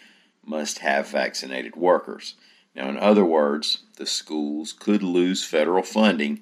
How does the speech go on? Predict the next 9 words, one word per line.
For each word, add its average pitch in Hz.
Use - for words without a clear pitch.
including 95
all 90
the 101
positions 87
that 69
federal 78
money 71
pays 95
for. -